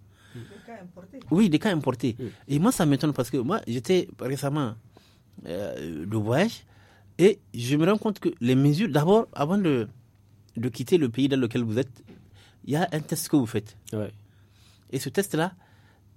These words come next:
Speaker 2: c'est comme vous le faites et vous avez le résultat la veille de votre départ du voyage.
Speaker 3: Et comme ça, une fois en
Speaker 2: Voilà,
Speaker 3: destination, vous le
Speaker 2: voilà,
Speaker 3: présentez aussi.
Speaker 2: voilà.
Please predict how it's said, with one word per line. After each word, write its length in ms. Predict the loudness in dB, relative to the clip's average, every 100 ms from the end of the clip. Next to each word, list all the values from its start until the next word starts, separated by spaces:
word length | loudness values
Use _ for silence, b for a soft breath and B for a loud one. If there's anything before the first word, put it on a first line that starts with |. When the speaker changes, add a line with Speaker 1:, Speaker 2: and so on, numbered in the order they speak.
| _ _ _ -10
Speaker 2:
c'est 160 | -4 2
comme 200 | 2 2 0
vous 140 | 4
le 80 | 4
faites 240 | 4 2 4
et 80 |
vous 140 | 6 6
avez 120 | 4
le 60 | 4
résultat 280 | 2 2 4
la 120 | 4
veille 160 | 4 4
de 60 |
votre 200 | 2 0
départ 260 | -2 -2 -2
du 100 | -2
voyage. 380 | -2 -2 -4 -10 -10
Speaker 3:
Et 120 | -10
comme 220 | -4 -2
ça, 260 | 2 4 4
une 200 | 2 2
fois 160 | 2 2
en 40 |
Speaker 2:
Voilà, 120 | 2
Speaker 3:
destination, 680 | 6 8 8 10 10 10 10
vous 120 | 10
le 80 | 10
Speaker 2:
voilà, 140 | 10
Speaker 3:
présentez 420 | 10 10 8 6 4
aussi. 160 | 6
Speaker 2:
voilà. 320 | 6 6 4